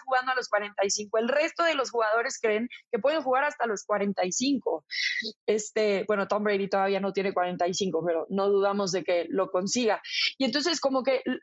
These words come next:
los jugadores pierden esta perspectiva de lo que es real para sus propias posiciones o para el cuidado que ellos han tomado con su carrera, su vida,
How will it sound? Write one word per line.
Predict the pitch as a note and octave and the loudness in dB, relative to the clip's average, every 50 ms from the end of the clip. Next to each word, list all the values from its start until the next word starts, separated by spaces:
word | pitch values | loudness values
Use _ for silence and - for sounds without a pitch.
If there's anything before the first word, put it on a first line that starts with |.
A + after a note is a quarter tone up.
| _ - | _ -4
los | A#3+ B3 B3 B3 | -2 -2 -2 -2
jugadores | - B3+ B3+ B3 B3 C#4 D4 D#4 - - | -2 -2 0 0 2 0 -2 -4 -6 -6
pierden | - C#4 D4 D#4 D#4+ D4+ D4+ C#4+ | -4 -2 -2 0 0 0 0 0
esta | C#4+ C#4 - D4 C#4+ | 0 -2 -2 -2 -2
perspectiva | - C4+ B3 B3 - - - G#3+ - _ - C4 C4 B3+ B3+ C4+ | 0 0 0 0 -2 -4 -4 -4 -4 _ -4 -2 0 0 2 2
de | B3+ A#3 | 2 2
lo | A3 G3+ G3+ - | 0 0 -2 -2
que | B3 | -2
es | B3 B3 | -2 0
real | C#4 C4 B3+ B3 A#3+ A#3 A3 A3+ A3+ A#3 A3+ A3+ B3+ C#4 B3 - | 0 0 0 2 2 2 2 4 4 2 2 0 0 -4 -4 -4
para | A#3 A#3 A3+ A#3 | -2 0 0 -2
sus | A3+ - - - - | -4 -6 -14 -12 -4
propias | - A3 A#3 A3+ C4+ C4 - - | -2 -2 0 0 0 -2 -2 -2
posiciones | - G#3+ - - - - - - A3 A3+ A3 A#3 C4+ - G#3 | -2 -2 -2 -2 -4 -2 0 2 2 2 2 0 0 -2 -4
o | F#3+ | -4
para | - G3 G3+ G3 | -2 0 0 0
el | G3 G3+ - | 0 -2 -4
cuidado | - G3 G3 G3+ G3 G#3+ A3+ B3+ B3 A#3+ G3+ | -4 -2 -2 0 2 2 2 2 0 0 -2
que | - G3 G3+ | -2 -2 -2
ellos | G3 G#3 - | -2 0 0
han | G#3+ G3+ G3+ | 0 -2 -2
tomado | - G3+ G3+ G#3 G#3 G#3 G#3 G#3 G3+ | -2 -4 -2 0 0 0 0 0 -2
con | - G3+ F#3+ F#3+ | -2 -4 -4 -4
su | - G3 F#3 | -6 -8 -6
carrera, | - F3 F3 F3+ F#3 G3+ G3+ G#3 G#3+ A3+ A3+ A3 | -4 -2 -2 0 0 0 2 2 2 2 0 0
su | - G3 F#3 F3 | -2 -6 -8 -6
vida, | G3 F#3+ G3 G3+ G3+ G#3 G#3 | -4 -4 -2 0 0 0 0